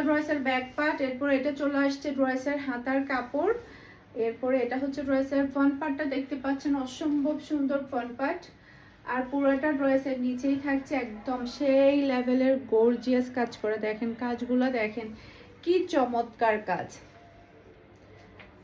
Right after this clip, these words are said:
আর এটা হচ্ছে ড্রেসের ওড়না, ওড়নার ডিজাইনটা দেখতে পাচ্ছেন অসম্ভব সুন্দর ওড়না, দেখেন ওনার কাজগুলো দেখেন সেই লেভেলের সুন্দর।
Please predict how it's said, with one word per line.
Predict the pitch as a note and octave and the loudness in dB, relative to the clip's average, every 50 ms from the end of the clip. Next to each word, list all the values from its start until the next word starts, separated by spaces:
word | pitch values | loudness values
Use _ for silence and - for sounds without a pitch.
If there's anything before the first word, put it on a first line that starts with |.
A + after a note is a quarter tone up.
| - - A3+ | -12 -8 -4
আর | A3+ A3+ A3+ | -2 -2 0
এটা | A3+ C4+ C4+ C4+ | 0 2 2 2
হচ্ছে | C4 C4+ - C4+ C4 | 2 0 -2 -2 0
ড্রেসের | C4+ B3 B3 B3 B3 C4+ C4 C4 A3+ G#3 | 0 2 0 0 0 0 2 2 0 0
ওড়না, | G#3 G3+ G3 G#3+ G#3 A3+ C#4 F#4 G#4+ - - - - - - - - - - - - - - - - - - - - - - - - - - - - G#3 | -2 -4 -6 -6 -4 -2 -2 -2 -4 -4 -8 -18 -20 -20 -20 -20 -20 -20 -20 -20 -20 -20 -20 -20 -20 -20 -20 -20 -20 -20 -20 -20 -20 -20 -20 -16 -12 -8
ওড়নার | A3 B3 B3 C4+ C4+ B3+ B3+ | -4 -2 0 0 0 0 -2
ডিজাইনটা | A#3+ A#3+ A#3+ B3+ B3+ C4 C4 C4 C4+ C4+ C4 | -4 -4 -2 -2 0 2 2 2 2 2 2
দেখতে | C4+ C4 - C4+ C4 - | 2 2 0 -4 -4 -2
পাচ্ছেন | C4 B3+ B3 B3+ - C#4+ C4 B3 A#3+ | 0 0 0 0 0 0 0 0 0
অসম্ভব | B3 - - - D4 C#4 C#4 C4+ C4+ C4+ C4+ C4 C4 - - | -2 -6 -4 2 4 6 6 6 6 6 4 4 2 0 2
সুন্দর | C4+ B3+ B3 B3+ B3 B3+ A#3+ | 4 4 4 6 4 4 4
ওড়না, | A#3 A3 G#3+ G#3+ A#3 D#4 G4 - - - - - - - - - A3+ | 2 0 0 0 0 0 -2 -4 -8 -18 -20 -20 -20 -14 -4 0 2
দেখেন | A3 G#3+ A3 - A3+ A3+ A3+ A3+ | 4 4 4 2 0 2 2 2
ওনার | A3+ A#3+ B3+ B3+ B3+ A#3+ | 2 2 2 2 2 2
কাজগুলো | A#3 A3+ A3+ A#3 A#3 A#3+ A#3 A#3 B3 B3+ B3 A3+ | 4 4 4 4 4 4 4 6 6 6 4 4
দেখেন | G#3+ G#3+ G#3+ - G#3+ G#3+ A3+ A3+ - | 2 0 0 -2 -2 -2 -2 -2 -2
সেই | - - C4 B3+ B3 B3 B3+ C4 B3+ B3 | 2 4 6 6 8 8 6 6 6 6
লেভেলের | A#3 A3+ A3+ A#3 A#3+ A#3 A#3 A#3+ A#3 - | 4 4 2 2 2 2 2 2 0 -2
সুন্দর। | - A3+ G3+ G3 F3+ F3+ G3 | -4 -6 -6 -6 -6 -6 -6